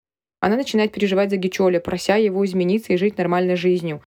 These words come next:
А Ги Чоль, каким бы ни был бессердечным и жестоким бандитом, он тоже хочет быть любимым. Он любил И Джон ещё со старшей школы и тем самым романтизировал все воспоминания о ней. У него, конечно же, были подозрения на её счёт, но полиция почистила все файлы.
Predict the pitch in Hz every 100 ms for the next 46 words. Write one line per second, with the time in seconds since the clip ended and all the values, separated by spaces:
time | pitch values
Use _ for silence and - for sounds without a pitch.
0 | _ - 180 185 - 277 - 208 240 240
1 | 208 220 202 175 185 190 180 208 - 185
2 | 185 - 196 185 165 160 175 277 233 -
3 | 175 196 233 214 180 180 - 170 180 185
4 | 175 180 165 143 - _ 190 190 185 240
5 | 330 - 185 180 247 277 214 220 220 -
6 | 196 - 214 - 196 175 - 180 175 208
7 | 254 226 196 185 - 180 220 226 196 185
8 | 208 202 - 185 175 180 180 175 170 151
9 | 135 _ _ _ _ - 220 233 233 233
10 | 220 202 180 208 359 - 202 190 196 196
11 | 180 170 165 165 - 170 156 160 - 196
12 | 285 226 185 185 208 - 202 190 196 -
13 | 170 151